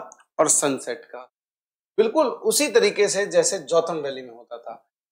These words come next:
खाली स्टेज के साथ में। A white background curtain,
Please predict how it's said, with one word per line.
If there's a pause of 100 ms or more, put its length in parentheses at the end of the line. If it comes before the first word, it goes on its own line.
(200)
खाली
स्टेज
के
साथ
में। (1200)
A
white
background (260)
curtain,